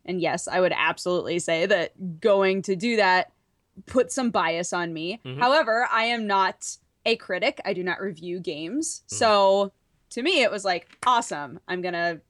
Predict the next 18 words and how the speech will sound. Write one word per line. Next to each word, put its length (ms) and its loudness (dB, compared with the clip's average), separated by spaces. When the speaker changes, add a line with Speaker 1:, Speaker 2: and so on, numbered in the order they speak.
Speaker 1:
fly 460 0
somewhere 440 -4
that 120 0
I 80 0
would 120 -4
love 200 -4
to 100 -10
go. 440 -2
I'm 100 -8
gonna 140 -4
play 320 2
a 40 2
game 300 0
that 100 0
I'm 140 2
excited 460 -4
to 80 -4
play, 500 0